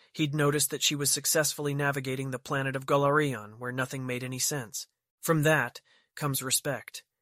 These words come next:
From that respect and sexual attraction, the desire to have her.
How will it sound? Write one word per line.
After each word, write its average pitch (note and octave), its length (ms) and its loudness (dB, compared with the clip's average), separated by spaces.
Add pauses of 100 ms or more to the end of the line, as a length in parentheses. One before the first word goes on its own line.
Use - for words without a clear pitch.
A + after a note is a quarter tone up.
(300)
From C#3+ 220 0
that D3 200 6
respect C#3 480 0
and B2 120 -6
sexual C#3 400 -2
attraction, B2+ 640 -4 (280)
the D3 80 -2
desire C#3+ 480 2
to B2 80 -6
have C3 280 -8
her. G#2 240 -18